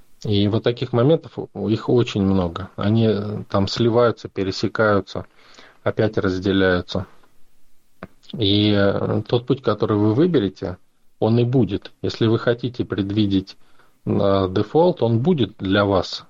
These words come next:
в вашей реальности. Вот вы щас пойдёте и ответвитесь от нас. И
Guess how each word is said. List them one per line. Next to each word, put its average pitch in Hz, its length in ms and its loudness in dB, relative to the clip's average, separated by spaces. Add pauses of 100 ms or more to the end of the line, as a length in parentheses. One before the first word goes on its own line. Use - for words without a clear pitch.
в 95 200 -6
вашей 104 340 0
реальности. 92 680 -2 (880)
Вот 104 180 -2
вы 117 80 2
щас - 320 -2 (280)
пойдёте 107 560 0
и 101 180 2
ответвитесь 104 760 0
от 95 160 -8
нас. 95 340 -10
И 107 360 0